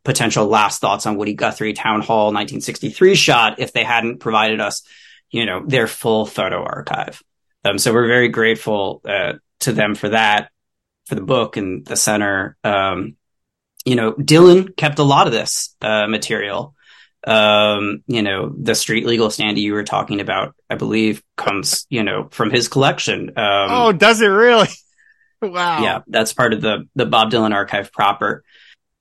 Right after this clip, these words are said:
Speaker 1: So, yeah, I think, um, yeah, there's a ton of material that, that, you know, Columbia Records kept, um, though I'm sure that today's archive, you know, there wasn't at the time when this stuff was initially being created,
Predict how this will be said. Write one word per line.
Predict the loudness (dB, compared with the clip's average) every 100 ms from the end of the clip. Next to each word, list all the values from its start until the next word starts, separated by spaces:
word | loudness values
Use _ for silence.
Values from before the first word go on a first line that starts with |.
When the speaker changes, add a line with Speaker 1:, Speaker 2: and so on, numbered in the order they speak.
| -4
Speaker 1:
So, | 6 8 8 4 _ _ _ 0
yeah, | 4 4 2
I | 0 0
think, | 6 6 4 -4 _ _ _ _ _ 0
um, | 2 4 4 4 2 -2 -6 -10 _ _ _
yeah, | 4 6 6 2 -8
there's | 0 4 4 2
a | -2
ton | 0 6 6
of |
material | 6 2 4 4 4 4
that, | 2 -2 -4
that, | -6 -6 -6 _ _ _
you | -4
know, | -4 -4 -8 -6
Columbia | 0 2
Records | 2 4 2 2
kept, | 0 0 -4 -12 -8 0
um, | 2 2 0
though | -2 0
I'm | 0
sure | -2 0 2 2
that | 0 -4 -4
today's | -2 0 0 -2
archive, | -6 -6 -6 -8 -2
you | 0
know, | 2 0 -4 -8 _
there | -4 2 6
wasn't | 6 6 4 2 0 -2
at | -4 -4
the | -6
time | 0 4 4
when | 4 2 -2
this | -2
stuff | -2 -4
was | -4 0
initially | 0 2 2 0
being | -2 -6
created, | -6 -4 -4 -4 -6